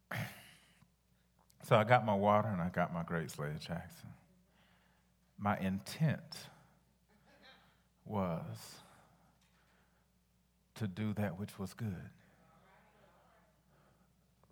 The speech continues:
So we got in the car. I turned left on the forty-nine and actually got into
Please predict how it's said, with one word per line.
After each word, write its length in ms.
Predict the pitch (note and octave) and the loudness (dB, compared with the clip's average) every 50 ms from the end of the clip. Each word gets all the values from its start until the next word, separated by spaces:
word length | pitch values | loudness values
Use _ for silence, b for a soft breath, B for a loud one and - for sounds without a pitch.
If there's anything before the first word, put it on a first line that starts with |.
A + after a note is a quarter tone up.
| b b b b b b b b b b b b b b _ _ - - | b b b b b b b b b b b b b b _ _ -8 0
So 120 | - B2+ | 0 2
we 100 | A#2 A#2 G#2+ | 2 2 4
got 200 | A2+ A#2+ B2+ B2 | 4 4 4 4
in 60 | B2+ | 2
the 60 | D3+ | -2
car. 460 | - - A2+ F#2 E2+ E2 F2+ G#2+ B B B B B B B B B B B B B B B B B B B B B B B B B | -4 -2 -2 0 0 0 -2 -4 B B B B B B B B B B B B B B B B B B B B B B B B B
I 100 | - G2+ | -6 -4
turned 360 | G2+ - - B2 A2 G2+ G2+ | -4 -2 -2 -2 0 0 2
left 220 | G2+ A2 G#2+ G#2+ - | 2 0 0 0 -2
on 160 | G#2+ G2+ F#2+ | -2 -2 -2
the 60 | F#2 | -4
forty-nine 840 | F2 - - A2 G#2 G2+ F#2+ G2 G2 G#2+ G#2+ G2+ F2 D2+ C#2+ C#2 C2 - - - - - _ _ _ b b b b b b b b b b b _ _ _ _ _ _ _ _ _ | -6 -4 -2 -2 -2 0 0 0 0 0 0 0 -2 -2 -4 -6 -8 -12 -16 -20 -20 -20 _ _ _ b b b b b b b b b b b _ _ _ _ _ _ _ _ _
and 160 | - A2 A2 A2+ | 2 2 4 6
actually 380 | A2+ B2+ D3+ E3 - - B2+ | 6 4 4 2 0 -4 -4
got 300 | A2 G2 A#2 A2+ G#2+ D#2+ | 0 4 4 4 4 4
into 480 | D#2+ G#2+ B2 C3 C3+ - - G2 F#2 | 2 2 2 2 0 -2 -4 -4 -4